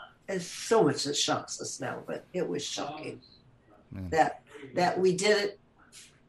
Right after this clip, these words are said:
Speaker 1: There was, attention must be paid. I felt like, uh, like that's the line from a, a s-,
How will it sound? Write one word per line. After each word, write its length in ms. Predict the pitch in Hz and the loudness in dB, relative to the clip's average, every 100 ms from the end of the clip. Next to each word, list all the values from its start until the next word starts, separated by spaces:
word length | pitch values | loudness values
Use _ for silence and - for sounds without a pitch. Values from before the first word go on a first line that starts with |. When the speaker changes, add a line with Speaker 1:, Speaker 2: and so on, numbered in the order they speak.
| _ _ _ | _ _ _
Speaker 1:
There 140 | 196 214 | 2 4
was, 180 | 202 - - | 4 0 -4
attention 720 | 202 - 254 277 - - 240 | 0 4 6 6 6 4 4
must 280 | 165 147 - | 4 2 2
be 120 | 170 | 0
paid. 500 | 160 160 262 381 - - _ _ 208 | 0 2 2 2 -2 -8 _ _ 2
I 120 | 208 | 4
felt 240 | 247 220 | 6 8
like, 160 | 214 190 - - 214 | 8 6 -4 -6 -2
uh, 80 | 214 - - | -2 -4 -6
like 340 | 190 185 - - | 2 2 2 0
that's 320 | 160 175 - | 2 2 2
the 80 | 185 | 4
line 340 | 175 180 175 | 6 6 4
from 460 | - 175 165 160 139 151 | 4 2 2 2 0 -2
a, 60 | |
a 300 | 180 - - | -2 -2 -4
s-, 320 | 175 - - | -2 -2 -6